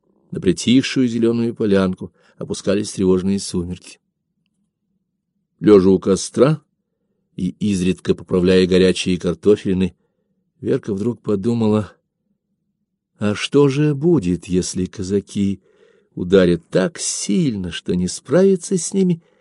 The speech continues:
и погибнет вся Красная Армия? Какая тогда будет жизнь?» Костёр совсем погас. Угли подёрнулись пеплом,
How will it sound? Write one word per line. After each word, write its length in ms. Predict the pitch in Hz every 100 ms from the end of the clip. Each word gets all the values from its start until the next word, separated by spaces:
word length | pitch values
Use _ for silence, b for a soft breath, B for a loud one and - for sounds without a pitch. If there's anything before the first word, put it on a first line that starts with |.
| _ _ -
и 120 | 92
погибнет 640 | 95 92 85 156 131 90
вся 280 | - - 117
Красная 640 | - 165 180 165 185 185 185
Армия? 440 | 160 117 90 82 _ _ _ _ _
Какая 560 | 117 - 127 160 180 190
тогда 340 | 190 165 180
будет 280 | 165 156 135
жизнь?» 480 | 113 120 101 95 - _ _ _ _ _ _ _ _ _ _ _ _ _ _
Костёр 800 | - - 107 - - 185 202 - _ _ _ _ _ _ _
совсем 560 | - 92 92 - 160 101
погас. 540 | 85 82 85 - - _ _ _ _ _ _ -
Угли 380 | 120 117 113 113
подёрнулись 580 | 107 104 101 104 104
пеплом, 540 | - - 98 92 98